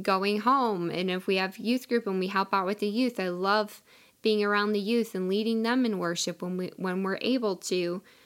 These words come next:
Um, so that's our Sundays. On Wednesdays, I have, when my friend teaches kettlebell, it fills up my soul, and we usually talk and just share. Or sometimes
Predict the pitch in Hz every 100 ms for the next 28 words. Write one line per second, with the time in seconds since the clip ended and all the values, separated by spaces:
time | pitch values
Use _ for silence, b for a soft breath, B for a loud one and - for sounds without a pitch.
0 | B - 202 185 185 196 - - - 196
1 | 202 208 226 220 240 269 202 190 190 180
2 | 190 277 262 196 190 175 170 - 180 180
3 | 185 185 185 175 175 180 - b b b
4 | - - 185 165 170 180 202 - 214 247
5 | 285 285 320 - 349 330 254 233 226 -
6 | 214 - - 220 226 269 285 277 320 311
7 | 349 359 302 233 202 202 202 220 247 254
8 | 330 302 - 190 196 202 226 - 294 233
9 | 185 165 170 190 214 254 269